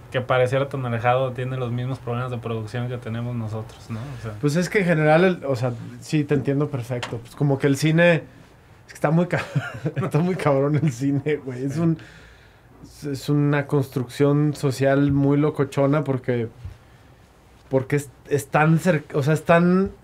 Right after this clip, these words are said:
Speaker 2: sí, es muy lejano de repente. O sea, ¿cómo logras reunir tantos? Es, es de las pocas cosas de arte que requiere de tantos talentos y de tanta gente para llevarse a cabo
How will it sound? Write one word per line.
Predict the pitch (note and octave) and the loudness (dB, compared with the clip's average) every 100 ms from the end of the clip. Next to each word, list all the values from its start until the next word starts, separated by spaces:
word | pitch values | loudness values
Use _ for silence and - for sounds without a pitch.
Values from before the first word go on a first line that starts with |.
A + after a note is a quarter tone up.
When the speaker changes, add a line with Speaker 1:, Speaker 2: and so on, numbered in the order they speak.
| D3 | -16
Speaker 2:
sí, | B2 - F#3+ | -8 -2 0
es | A3 D3 | 0 2
muy | E3+ | 4
lejano | G3 - E3 F#3+ G3 | 2 2 2 4 4
de | D3+ | 2
repente. | B2+ - E3 E3+ G3+ | 0 0 -2 0 -2
O | |
sea, | B2 B2+ | -2 -2
¿cómo | D3+ E3+ | 2 4
logras | E3+ E3 E3 D#3+ E3 E3 - - | 6 6 6 6 4 4 -6 -6
reunir | C3+ C#3+ C#3+ D#3 D#3 | 0 2 4 2 0
tantos? | D#3+ D3+ D#3+ - - - - - - - - - | 0 2 -2 -8 -14 -20 -20 -20 -20 -20 -20 -4
Es, | C#3 C#3+ | 0 2
es | D3 | 2
de | D3 | 4
las | F3+ D#3+ | 4 2
pocas | - E3+ E3 F3+ - - - - - | 2 2 4 0 0 -12 -20 -20 -6
cosas | D3+ D3+ D3+ D3+ | 0 0 2 2
de | D3+ | 4
arte | C#3+ D3 C#3+ E3 | 4 2 0 -2
que | D3 C3 | -2 -2
requiere | B2+ B2+ - D3 | -2 -6 -2 0
de | D3+ C3+ | 2 0
tantos | - C#3+ C#3 D3 - | 0 -2 0 -4 -2
talentos | C3+ C3 C3+ C3 C3+ | 0 0 0 -2 -4
y | C3 | -2
de | B2 | -2
tanta | - C3 C3+ | -2 -4 -6
gente | - C#3 C3+ - C#3 C#3 - - - - | -4 -2 0 0 -2 -4 -14 -20 -20 -10
para | - B2 | -6 -4
llevarse | A#2+ B2 C3 B2+ | -4 -2 -4 -4
a | C#3+ | -2
cabo | C#3 C3+ E3 | 2 2 0